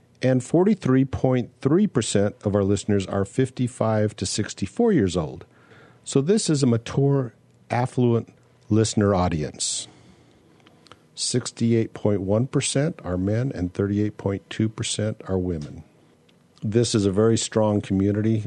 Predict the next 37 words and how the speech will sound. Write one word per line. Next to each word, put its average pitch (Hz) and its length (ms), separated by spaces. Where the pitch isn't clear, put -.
I 98 120
get 92 220
quite 101 260
a 101 40
few 104 220
emails 101 440
from 98 160
listeners, 117 580
and 92 140
I 90 100
try 95 320
to 92 120
engage 90 440
with 110 180
the 113 80
listeners 98 580
and 208 380
get - 200
people 120 340
on 123 220
that 95 160
they 104 100
want 107 260
me 107 120
to - 120
interview. 123 440
So - 220
if 92 180
you 110 80
write 107 240
me 107 120
a 98 80
letter 107 420
and 92 140
you 90 80
say, 98 220
"Hey, 113 320